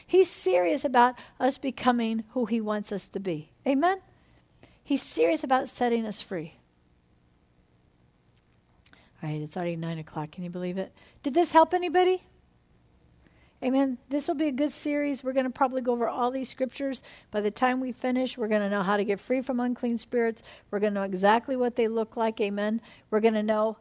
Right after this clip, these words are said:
So, so from what we learned tonight, you can begin to take authority over any, if you still have a strong man. What's a strong man? It's a demonic spirit where you identify.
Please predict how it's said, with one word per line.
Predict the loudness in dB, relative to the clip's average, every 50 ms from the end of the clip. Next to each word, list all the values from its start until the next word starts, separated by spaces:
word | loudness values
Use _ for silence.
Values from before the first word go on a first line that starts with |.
| _ -20 -20 _
So, | _ 2 4 4 4 2
so | -4 0 0 0 0
from | 2 0 0 4
what | 6 6 6
we | 6 2 2
learned | 4 4 4 4 2
tonight, | -4 -4 -2 2 2 2 2 2 -2 -6 -14 _ _ _ _ _ _ -2
you | -2 -2
can | 0 -2 -2 0 0
begin | -2 -2 0 2 2 4 4 2 0 -2 -4 -6 -10 -12 -20 _ _ _ _ _ _ _ _ _ _ _ _ _ _ _ _ _
to | -4 -4 -4
take | 0 0 0 2 2 0
authority | -2 -4 -2 -2 0 2 4 4 4 2 0 0 -2 -2
over | -4 -4 -2 0 -2 -2
any, | -2 -2 -2 -2 -2 -4 -6
if | -8 -8 -6
you | -6 -6
still | -2 0 0
have | 0 0 0
a | -2
strong | -6 -4 -2 -2 -2 -2 -2
man. | -4 -6 -6 -8 -12 -18 -20 _ _
What's | 0 0 0 0
a | -6
strong | -8 -4 -2 -2 -2 0 0
man? | -2 -4 -4 -8 -14 -20 -10 _
It's | -4 -2 0
a | 0
demonic | 0 0 -2 -2 0 0 0 0 0 0 -2 -6 -6 -14 -20 -18
spirit | _ -12 -12 -12 -8 -6 -2 0 2 2 2 2 0 -4 -10 -20 -14 _
where | 2 4
you | 4 4 4
identify. | 2 2 2 0 -4 -6 -6 -10 -10 -10 -10 -10 -10